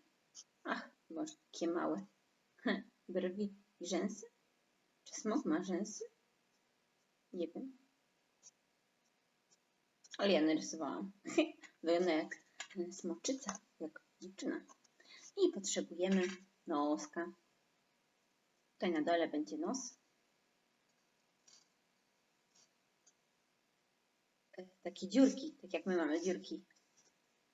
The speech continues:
Dwie dziurki w nosie. Tak samo ten.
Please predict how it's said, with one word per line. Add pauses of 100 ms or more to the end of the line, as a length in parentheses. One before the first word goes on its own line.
(280)
Dwie
dziurki
w
nosie. (1200)
Tak
samo
ten.